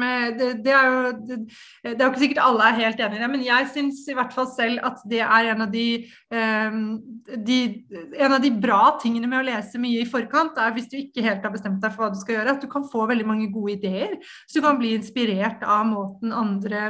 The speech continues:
både andre forskere, men også andre masterstudenter har løst ting på før da, hvis du leser på ditt felt. Så det kan være bra. Eh, vi har også det som kanskje er for alle det største spørsmålet av, eh, av de alle.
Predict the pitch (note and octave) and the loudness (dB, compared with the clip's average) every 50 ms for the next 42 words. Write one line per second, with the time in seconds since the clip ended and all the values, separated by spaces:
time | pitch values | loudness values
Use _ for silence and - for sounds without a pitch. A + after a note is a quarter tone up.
0 | G#3 G#3+ A#3 A3+ G#3+ G3 D4+ E4+ F4+ D#4 A#3 A3 A#3+ A#3+ C#4 C#4 C4+ - - - | -4 -4 -4 -4 0 4 4 4 4 4 2 -2 -2 -2 -4 -4 -4 -6 -8 -6
1 | A3+ G#3 G#3+ A3 A3 A3 B3+ E4 F#4 E4 B3 G3+ A3 G3+ G#3 G3 F#3 F3+ G3 G3 | -6 -4 -2 -2 -2 2 4 4 4 4 2 0 -2 -2 -2 -4 -4 -4 -6 -8
2 | - - G3+ F#3+ G3 G#3+ G#3+ G#3 G3+ G3 A3 A3+ G#3 A#3 A3+ A3 G3+ G3+ G#3 G3 | -12 -14 -14 -12 -10 -8 -8 -8 -8 -6 -4 -2 -2 0 -2 -2 -4 -4 -6 -6
3 | G3 - - _ - G#3+ G3 G3 G3 G3 G#3+ G3+ - G#3 G#3+ C4+ F#4+ - G#3 - | -8 -12 -14 _ -6 -4 -4 -4 -4 -6 -8 -8 -8 -4 -4 -2 0 -2 -2 -4
4 | - - - - - - _ _ B3+ A#3 - C4+ A#3+ A#3 G#3 G3+ G3+ G3 - A#3 | -8 -16 -20 -20 -20 -20 _ _ -12 -8 -8 -6 -4 -4 -4 -4 -4 -6 -8 -10
5 | A3 - - A3+ G#3 G3+ G3+ G3 F#3+ G3+ G3 - - - B3+ D4+ - - - _ | -10 -10 -10 -6 -4 -2 -2 -2 -4 -8 -10 -10 -8 -6 -6 -6 -8 -12 -20 _
6 | _ _ - C#4+ C#4+ D4 F4 E4 C4 A3+ G#3+ G#3+ G#3+ G#3+ G#3 G3+ A3 D4 - - | _ _ -4 -4 -2 -2 -2 -2 0 0 0 -2 -2 -4 -2 0 0 0 -2 -2
7 | - _ _ - - - - - _ _ - C#4 C#4 C#4+ C#4+ C#4+ C#4+ C#4+ C#4+ C#4+ | -10 _ _ -20 -20 -20 -20 -20 _ _ -2 0 0 2 2 0 0 -2 0 0
8 | D4+ D#4+ E4+ E4+ D#4+ C#4+ D4+ C#4+ D4+ D4+ D4+ D4 C#4+ C#4+ D4 D4+ D4+ C4 C4 C4 | 2 4 4 4 2 2 2 4 4 4 4 2 0 -2 -4 -4 -4 -2 0 -2
9 | C4+ B3+ C4 C#4 C4+ C4+ C4+ B3+ B3+ C4 A#3 A3+ A#3 A#3 A#3 A#3 B3 B3+ B3 A3 | -2 -2 -4 -8 -8 -6 -6 -4 -2 0 0 0 0 -2 -4 -4 -4 -2 -2 -2
10 | A3 G#3 G#3 G#3 G3 G#3+ A3 A3 G#3+ G#3+ G#3+ - - - C#4 C#4 - - A#3 G#3+ | -2 -4 -6 -6 -6 -6 -4 -4 -4 -6 -8 -10 -10 -8 -8 -8 -8 -10 -14 -18
11 | - - A#3 A3+ - - G#3 G3+ G3+ G#3 A3 G#3+ A#3+ A3+ A3 A3 G#3 G#3+ A3 G#3+ | -14 -14 -14 -12 -10 -10 -10 -8 -6 -6 -8 -6 -6 -6 -8 -8 -8 -10 -10 -8
12 | A3 A3 A3 A3 A3 A#3+ A#3+ _ C#4+ A#3+ A#3+ - C4 A#3+ G#3 G3 A3 A#3+ B3 B3 | -6 -6 -8 -8 -10 -12 -16 _ -18 -18 -14 -10 -8 -8 -8 -8 -10 -8 -6 -6
13 | A3+ G#3 G#3+ B3 D4+ | -6 -2 -2 -2 -2